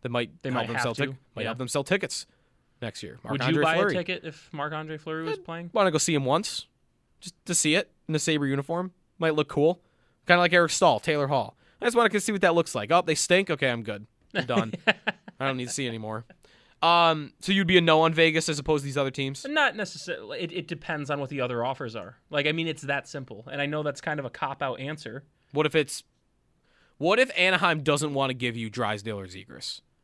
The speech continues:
Speaker 1: They wanna give you the third overall pick. They wanna give you Perreault, who's, like, their third-ranked prospect in most places.
Speaker 2: Yeah.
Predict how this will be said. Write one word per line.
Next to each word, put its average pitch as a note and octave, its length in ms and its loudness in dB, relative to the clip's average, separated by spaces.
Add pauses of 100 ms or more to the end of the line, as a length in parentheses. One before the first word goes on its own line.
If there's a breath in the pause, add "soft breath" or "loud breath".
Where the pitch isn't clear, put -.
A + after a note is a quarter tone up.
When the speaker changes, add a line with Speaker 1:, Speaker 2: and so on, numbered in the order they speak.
Speaker 1:
They C#3 120 0
wanna D3 220 0
give C#3 260 -2
you B2+ 300 -2
the A#2+ 100 -8
third D3 280 -2
overall C#3 360 2
pick. - 400 -6 (280 soft breath)
They C3 100 -4
wanna C3 220 -2
give B2+ 260 -2
you A#2 720 -2
Perreault, B2+ 500 0
who's, C3+ 160 -6
like, B2+ 140 -2
their B2 120 -6
third-ranked C3+ 560 -4
prospect B2+ 540 -2
in B2+ 80 -4
most B2 220 -6
places. A#2 500 -6
Speaker 2:
Yeah. A2+ 120 -10